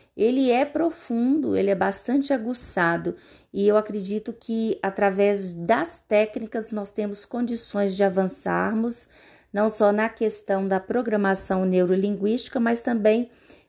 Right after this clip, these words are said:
como em outras áreas da nossa própria vida, em que nós exercitamos, talvez esse exercício que é o exercício que fundamenta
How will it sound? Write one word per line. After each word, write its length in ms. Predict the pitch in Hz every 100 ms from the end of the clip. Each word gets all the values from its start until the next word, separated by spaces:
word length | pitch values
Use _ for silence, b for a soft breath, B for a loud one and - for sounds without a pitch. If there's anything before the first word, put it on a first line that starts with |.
| _
como 480 | - 262 269 294 -
em 220 | 240 247 -
outras 640 | 233 285 294 302 277 208 196
áreas 720 | 208 226 226 196 185 - -
da 160 | 196 190
nossa 340 | 196 190 190
própria 400 | - 185 180 180
vida, 560 | 175 170 202 233 262 269 B B B B
em 120 | 208
que 160 | 208 240
nós 580 | 226 226 240 269 269 -
exercitamos, 1400 | 226 208 220 226 226 220 - 208 214 240 226 190 185 - b b b
talvez 420 | 214 202 226 233
esse 240 | 233 226 233
exercício 800 | 208 220 208 - 226 226 - 233 B _
que 140 | - 226
é 120 | 220
o 120 | 226
exercício 760 | 233 226 220 220 - 240 247
que 140 | - 226
fundamenta 1080 | - 277 330 320 254 214 214 240 240 -